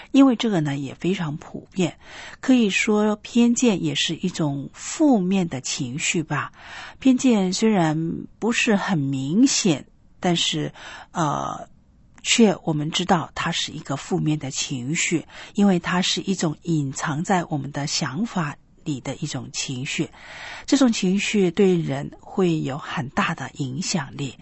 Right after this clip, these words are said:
在这里呢，呃，我也想借助一个，嗯，例子吧，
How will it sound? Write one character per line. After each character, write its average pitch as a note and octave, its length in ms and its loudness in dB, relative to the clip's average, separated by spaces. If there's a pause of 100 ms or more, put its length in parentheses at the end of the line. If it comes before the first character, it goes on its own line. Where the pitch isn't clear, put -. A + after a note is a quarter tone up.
(480)
在 A#3+ 120 6
这 C#4+ 140 4
里 B3 60 4
呢， F3 260 2 (240)
呃， D#3+ 280 -2
我 F#3 220 0
也 D#3 240 0
想 C#3 500 -4 (180)
借 F#3+ 160 4
助 F3 160 2
一 D#3+ 140 -4
个， D#3 560 -2
嗯， C#3+ 720 -6 (640)
例 C4+ 180 8
子 - 160 -6
吧， - 260 -6